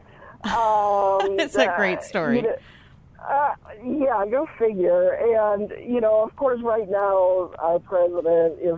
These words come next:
Speaker 1: still trying to get his cabinet confirmed and, you know, everything else that's,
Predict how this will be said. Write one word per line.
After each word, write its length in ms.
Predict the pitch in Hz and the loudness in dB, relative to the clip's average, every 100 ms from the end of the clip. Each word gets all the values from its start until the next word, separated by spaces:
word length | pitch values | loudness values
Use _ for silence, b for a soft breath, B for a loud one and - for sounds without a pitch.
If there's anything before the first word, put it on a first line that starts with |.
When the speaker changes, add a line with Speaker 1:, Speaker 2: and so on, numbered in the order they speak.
| - | -4
Speaker 1:
still 200 | 185 175 | -2 -2
trying 400 | 190 170 165 165 | 0 0 0 -2
to 60 | 160 | -4
get 180 | 170 | -2
his 120 | 156 175 - - | -2 -4 -8 -2
cabinet 680 | 196 202 202 170 165 165 - | 0 0 0 0 2 0 -2
confirmed 840 | 185 165 - 185 175 175 180 175 170 | -2 -2 0 2 4 4 2 0 2
and, 360 | 170 - 170 175 | 2 2 0 0
you 80 | |
know, 240 | 165 165 - b b b - | 2 2 0 b b b -2
everything 680 | 233 240 254 240 233 202 202 - | 0 2 0 0 0 0 0 -2
else 640 | 180 208 202 196 185 180 190 - - | 0 2 2 2 4 2 0 -6 -4
that's, 500 | 185 180 175 180 | 2 2 4 2